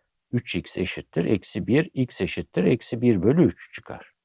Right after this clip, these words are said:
X artı y de sıfır olduğuna göre burada koyarsam y'si de bir bölü üç çıkar. Yani bizim doğru üzerinde bize gerekli olan nokta eksi bir bölü üç,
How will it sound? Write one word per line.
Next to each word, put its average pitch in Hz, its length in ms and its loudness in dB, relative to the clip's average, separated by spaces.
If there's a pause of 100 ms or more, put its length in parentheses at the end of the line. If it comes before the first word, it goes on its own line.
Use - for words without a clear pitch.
(640)
X 170 280 6
artı 131 320 10
y 107 180 8
de 90 80 2
sıfır 127 340 0
olduğuna 113 480 6
göre 92 260 4
burada 95 220 4
koyarsam 78 600 2
y'si 120 540 6
de 147 220 6 (480)
bir 165 200 6
bölü 87 180 4
üç - 200 -10
çıkar. - 340 -18 (440)
Yani 135 320 10
bizim 147 320 6 (840)
doğru 135 400 12
üzerinde 101 640 8
bize 110 220 6
gerekli 117 460 8
olan 110 360 8
nokta 135 340 4
eksi 127 360 0
bir 143 220 4
bölü 151 340 8
üç, - 260 0